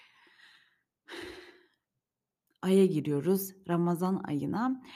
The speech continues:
Ramazan ayı tabii ki, eee, çok böyle, eee, teknik detay anlatabilirim ama bu bölümde daha çok benim için Ramazan ayı ne ifade ediyor,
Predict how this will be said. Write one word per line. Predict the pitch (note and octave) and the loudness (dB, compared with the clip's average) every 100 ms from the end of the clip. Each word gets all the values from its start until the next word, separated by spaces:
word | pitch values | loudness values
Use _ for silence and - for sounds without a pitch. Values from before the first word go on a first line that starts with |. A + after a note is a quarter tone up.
| - - | -18 -4
Ramazan | A#3+ C4 B3+ C#4 C4+ | 2 2 2 2 2
ayı | C4+ C4+ C4+ A#3+ - _ _ _ _ _ _ _ _ _ - - | 4 2 2 -2 -10 _ _ _ _ _ _ _ _ _ -20 -12
tabii | - G#3 A3+ | -4 -2 -2
ki, | - A3+ | 0 2
eee, | G3+ F#3+ F#3 F#3+ F#3 F#3 G#3 - | 2 0 -2 -2 -4 -6 -8 -6
çok | A3+ A3 G3 | -6 -4 0
böyle, | G3+ G#3 G3 F#3+ - - _ _ | 0 0 -2 -4 -16 -20 _ _
eee, | - A3 G3 | -12 -10 -4
teknik | A3 A3 A3+ G3 | -2 2 0 2
detay | G3 F#3+ A3 - | 0 0 0 0
anlatabilirim | G3 G3 F#3 G#3+ G3 F#3 - C3+ G3+ G#3 | 0 0 -2 -4 -2 -2 -2 -4 -6 -2
ama | G#3+ G#3+ | 0 0
bu | G#3 F#3+ | -4 -2
bölümde | G3+ G#3 G#3+ G#3 | 0 0 -2 -2
daha | G#3 G3+ | -4 -4
çok | - G3+ - G3+ | -6 -10 -6 0
benim | G3+ A#3 | 4 4
için | A3 - E3+ E3 D#3+ | 4 0 -2 0 0
Ramazan | E3 E3 D#3 F3 | 2 0 0 -2
ayı | - C#3+ D3+ | 0 -2 0
ne | F3 | 0
ifade | E3+ - C#3+ C#3 G#2+ A2 | 0 -4 -10 -10 -8 -10
ediyor, | - G#3 | -4 -4